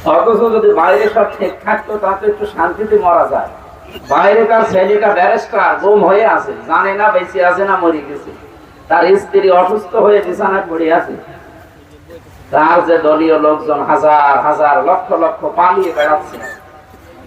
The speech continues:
আরো হাজার হাজার, লক্ষ লক্ষ জেলখানায় বন্দী আছে। এরকম কঠিন পরিস্থিতিতে আর একটা ঘন্টা সময় আছে মাঝে, দুই ঘন্টা ঘুমালে আর কয় ঘন্টা থাকে?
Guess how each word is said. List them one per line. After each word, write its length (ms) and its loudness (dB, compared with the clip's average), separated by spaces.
আরো 160 2
হাজার 400 2
হাজার, 260 2
লক্ষ 240 0
লক্ষ 400 -2
জেলখানায় 540 -2
বন্দী 340 -4
আছে। 240 -4
এরকম 440 4
কঠিন 680 2
পরিস্থিতিতে 1120 0
আর 140 2
একটা 580 2
ঘন্টা 460 0
সময় 340 2
আছে 200 -2
মাঝে, 380 -2
দুই 180 -2
ঘন্টা 320 0
ঘুমালে 460 2
আর 80 2
কয় 180 0
ঘন্টা 280 0
থাকে? 360 -12